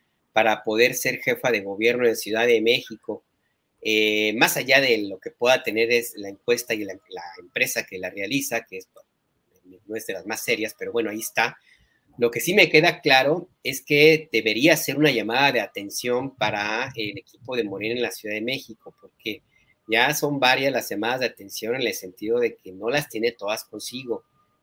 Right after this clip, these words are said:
de que efectivamente a la gente de Morena, la de abajo, le está costando mucho trabajo el conseguir respaldo, sobre todo porque están pagando el precio del pleito del presidente López Obrador con las clases medias.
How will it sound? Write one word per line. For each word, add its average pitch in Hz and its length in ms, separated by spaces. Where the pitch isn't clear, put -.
de 107 140
que 107 100
efectivamente 131 1000
a 104 160
la 98 400
gente 120 320
de 127 100
Morena, 107 340
la 104 220
de 90 320
abajo, 110 360
le 110 100
está - 300
costando 143 480
mucho 156 420
trabajo 110 720
el 104 240
conseguir 107 460
respaldo, 113 580
sobre 107 340
todo - 240
porque 104 600
están 147 420
pagando 117 380
el - 160
precio 127 500
del 110 160
pleito 127 360
del 123 120
presidente 113 480
López 120 340
Obrador 104 360
con 123 120
las 110 140
clases 98 440
medias. 113 540